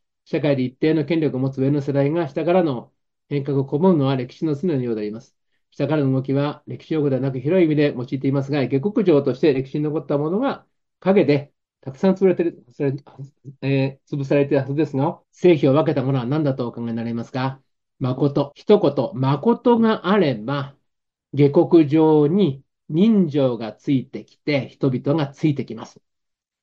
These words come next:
誠がなければ、次の人が出てきて、これを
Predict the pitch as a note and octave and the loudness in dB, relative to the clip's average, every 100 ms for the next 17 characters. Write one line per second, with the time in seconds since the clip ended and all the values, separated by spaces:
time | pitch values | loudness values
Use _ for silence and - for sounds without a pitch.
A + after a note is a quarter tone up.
0 | - C#3 C#3+ C4 C4 C#4+ C#4 C4 C4 - | 0 2 4 4 4 2 4 6 4 2
1 | A2+ G#2 F#2+ F#2+ _ _ _ _ _ _ | -4 -6 -16 -20 _ _ _ _ _ _
2 | D#3+ A3 C4 D3+ - B2 A#2 C#3 C3 B2 | 2 4 6 4 0 -4 -2 -4 -4 -8
3 | - A2 - B2 C3 C#3+ D3+ | -4 -6 -4 0 4 4 2